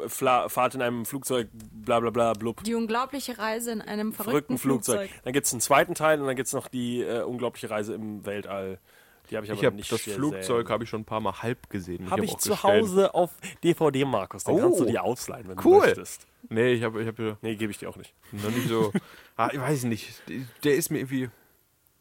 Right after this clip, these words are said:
Speaker 3: da finde ich Nackte Kanone lustiger. Will ich mir lieber Nackte
Speaker 1: War
Speaker 3: Kanone
Speaker 1: aber,
Speaker 3: von dir
Speaker 1: äh,
Speaker 3: ausleihen nochmal.
Speaker 1: äh, war aber sein, äh, tatsächlich damals der große Durchbruch, äh, von Leslie Nielsen, seine erste Comedy-Rolle, weil er davor wirklich so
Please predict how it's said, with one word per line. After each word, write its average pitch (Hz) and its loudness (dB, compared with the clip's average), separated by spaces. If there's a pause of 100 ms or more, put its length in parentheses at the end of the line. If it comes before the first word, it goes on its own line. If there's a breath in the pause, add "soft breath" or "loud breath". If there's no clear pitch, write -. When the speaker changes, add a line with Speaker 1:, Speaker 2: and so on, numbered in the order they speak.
Speaker 3:
da 131 -4
finde 143 -2
ich 131 -4
Nackte 131 -6
Kanone 113 -2
lustiger. 95 -4
Will 113 -2
ich 110 -10
mir 127 -6
lieber 127 -2
Nackte 123 -6
Speaker 1:
War 190 8
Speaker 3:
Kanone 202 8
Speaker 1:
aber, 208 4
Speaker 3:
von 107 2
dir 98 4
Speaker 1:
äh, - 4
Speaker 3:
ausleihen 98 2
nochmal. 101 0
Speaker 1:
äh, 57 -12
war 165 6
aber 185 4
sein, 170 2
äh, 139 2
tatsächlich 170 -2
damals 160 2
der 151 6
große 151 -2
Durchbruch, 160 -2 (180)
äh, 120 2
von 139 0
Leslie 135 -2
Nielsen, 135 -6
seine 127 2
erste 113 -2
Comedy-Rolle, 131 -2
weil 123 2
er 120 2
davor 165 0
wirklich 233 0
so 160 0